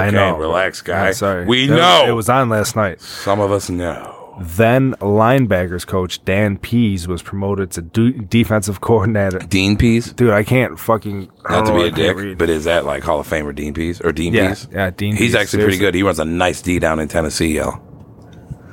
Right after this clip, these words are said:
Speaker 2: Yeah, that's my fault. I just can't read.
Speaker 1: You're good. <coughs> What them glasses for?
Speaker 2: I don't.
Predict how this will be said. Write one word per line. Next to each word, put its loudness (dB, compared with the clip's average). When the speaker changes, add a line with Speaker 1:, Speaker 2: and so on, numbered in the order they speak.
Speaker 2:
Yeah, 0
that's -2
my 2
fault. -2
I 0
just -2
can't 0
read. -2
Speaker 1:
You're -2
good. -4
<coughs> 2
What -2
them 2
glasses 0
for? -10
Speaker 2:
I -2
don't. -4